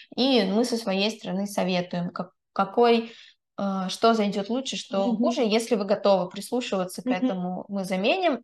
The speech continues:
Speaker 1: Если вы не готовы прислушиваться к этому, вы потом увидите просто цифры меньше,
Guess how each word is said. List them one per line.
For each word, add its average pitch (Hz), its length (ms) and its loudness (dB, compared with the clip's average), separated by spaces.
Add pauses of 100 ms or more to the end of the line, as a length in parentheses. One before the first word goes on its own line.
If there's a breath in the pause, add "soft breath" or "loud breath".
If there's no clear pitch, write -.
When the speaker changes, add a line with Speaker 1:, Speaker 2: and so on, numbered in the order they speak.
Speaker 1:
Если 196 340 -4
вы 185 160 -4
не 196 160 0
готовы 180 420 2
прислушиваться 277 680 -2
к 226 60 -4
этому, 202 460 0
вы 208 120 -4
потом 196 340 -6
увидите 185 400 -8
просто 180 320 -10
цифры 180 320 -10
меньше, 165 460 -8